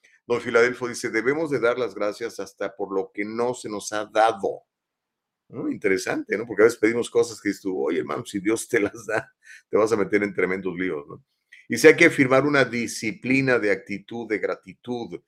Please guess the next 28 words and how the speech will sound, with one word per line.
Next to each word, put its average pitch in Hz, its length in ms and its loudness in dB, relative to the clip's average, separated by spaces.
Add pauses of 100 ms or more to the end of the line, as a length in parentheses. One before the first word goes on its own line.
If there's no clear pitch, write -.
(280)
Esta 135 280 4
nos 147 200 -2
abrirá 95 320 2
las 107 180 -4
puertas 101 440 -4
de 87 80 -6
la 85 80 -4
abundancia. 85 840 -8 (160)
Esta 143 440 6
nos 104 200 -4
abrirá 90 380 -4
las 95 220 -8
puertas 110 500 -2
de 87 80 -4
la 85 140 -6
bienaventuranza 95 1080 -2 (280)
y 95 260 -10
esta 139 540 2
nos 87 180 -18
abrirá 85 340 -6
la 85 160 -8
puerta 98 460 -6 (220)
de 92 100 -8
la 87 140 -6
filantropía", 95 1200 -8
dice 85 280 -12
Filadelfo 82 540 -12
Frito. - 320 -20